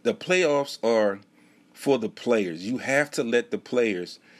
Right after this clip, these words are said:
decide the outcomes of those games. It, it's not for the officials to change the momentum, again, which they did for that moment. The officials are there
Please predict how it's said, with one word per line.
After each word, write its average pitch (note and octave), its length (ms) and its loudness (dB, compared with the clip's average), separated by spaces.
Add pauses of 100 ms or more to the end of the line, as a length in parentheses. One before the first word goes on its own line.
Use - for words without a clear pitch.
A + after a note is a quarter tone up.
(360)
decide G2+ 560 0
the F2+ 180 -4
outcomes F#2 580 -2
of F2+ 200 -4
those G2+ 260 -2
games. A2+ 540 -4 (960)
It, A2+ 140 -6
it's B2 300 -2
not B2+ 480 2 (800)
for C#3 320 2
the B2 180 -2
officials A2 680 -2
to G#2 520 -2 (1040)
change C3 420 2
the A2+ 80 -6
momentum, G#2 580 0 (280)
again, G2+ 380 0
which G#2 180 -4
they A2 160 0
did G#2+ 320 -2
for G#2 140 -4
that F#2 240 -2
moment. G2+ 480 -4 (1600)
The A2+ 160 0
officials D3+ 520 0
are A#2 200 4
there G#2+ 500 2